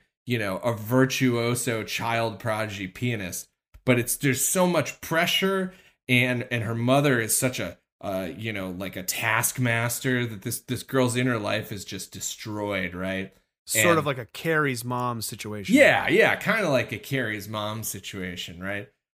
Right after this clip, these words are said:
Speaker 1: Um, and, you know, her, her grief and her anger becomes so great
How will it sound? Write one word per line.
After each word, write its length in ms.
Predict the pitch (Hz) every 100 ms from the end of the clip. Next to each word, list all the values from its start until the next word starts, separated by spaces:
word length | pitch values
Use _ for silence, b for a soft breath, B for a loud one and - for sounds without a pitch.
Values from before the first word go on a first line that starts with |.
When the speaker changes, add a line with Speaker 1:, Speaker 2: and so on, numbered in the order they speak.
| _
Speaker 1:
Um, 440 | 120 113 110 110 107 b b -
and, 200 | 156 156
you 120 | 175
know, 200 | 160 147 143
her, 540 | 120 156 139 143 123 143 139 135 131 139
her 140 | 120 143
grief 760 | 113 135 127 139 175 190 180
and 140 | 143 120
her 200 | 120 117
anger 580 | 127 143 160 147 143 127
becomes 480 | 117 120 127 123 110
so 340 | - 151 135
great 680 | 127 - 113 123 135 120 92